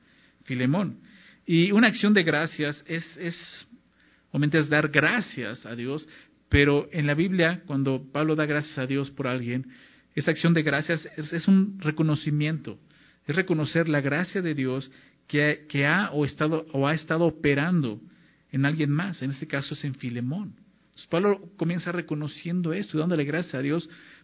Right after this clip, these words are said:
por Filemón, por lo que Dios ha hecho en la vida de Filemón.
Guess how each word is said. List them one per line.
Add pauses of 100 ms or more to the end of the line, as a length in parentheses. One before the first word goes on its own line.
(220)
por
Filemón,
por
lo
que
Dios
ha
hecho
en
la
vida
de
Filemón.